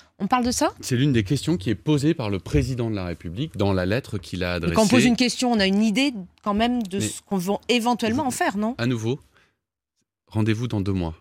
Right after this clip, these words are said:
Speaker 2: Laissons les Français s'emparer
Speaker 1: Est-ce
Speaker 2: d'un
Speaker 1: que vous,
Speaker 2: débat.
Speaker 1: vous y seriez favorable ?
Speaker 2: Mais d'abord, la question, c'est pas de savoir, euh, euh,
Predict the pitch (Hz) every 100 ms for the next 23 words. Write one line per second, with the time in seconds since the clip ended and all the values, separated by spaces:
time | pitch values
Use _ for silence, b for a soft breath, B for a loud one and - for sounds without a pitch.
0 | _ _ _ - 104 117 131 135 - -
1 | 101 - 113 - 95 92 87 101 165 208
2 | 175 247 220 196 208 226 196 220 - 202
3 | 185 185 160 156 147 139 113 107 - _
4 | _ _ _ _ - 107 117 143 160 113
5 | 110 113 107 151 - 101 110 - 101 113
6 | 139 147 - _ _ _ - 92 87 87
7 | 85